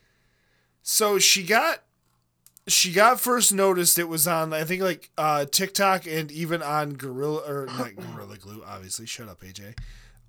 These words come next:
Speaker 1: Um, on, uh, Instagram and everything. So there was, the story comes out where she's talking about why her hair's been the same and all this and blah, blah, blah. She goes on, she's like, "I did my hair.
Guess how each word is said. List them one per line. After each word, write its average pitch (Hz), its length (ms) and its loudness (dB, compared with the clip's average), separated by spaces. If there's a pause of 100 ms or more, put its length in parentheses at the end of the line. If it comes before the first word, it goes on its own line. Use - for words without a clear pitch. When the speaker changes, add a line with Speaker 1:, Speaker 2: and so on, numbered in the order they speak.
Speaker 1:
Um, 139 520 -4
on, 147 640 -2 (540)
uh, 143 240 -4
Instagram 160 580 -2
and 139 100 -8
everything. 120 500 -10 (920)
So 180 320 4
there 180 160 2
was, 170 320 -2
the 165 100 -2
story 269 460 2
comes 185 360 -4
out 151 320 -6
where 151 540 -4 (380)
she's 190 320 -2
talking 214 400 0
about 165 480 2 (220)
why 151 400 2
her 170 180 2
hair's 160 400 -2
been 147 160 -4
the 147 100 -8
same 143 400 0
and 139 140 -6
all 139 180 -4
this 139 300 0
and 135 100 -10
blah, 131 160 -6
blah, 139 140 -6
blah. 131 360 -6 (1500)
She - 260 2
goes 196 280 2
on, 208 160 2
she's 180 220 0
like, 190 200 -2
"I 151 180 0
did 160 300 -4
my 185 180 2
hair. 180 500 0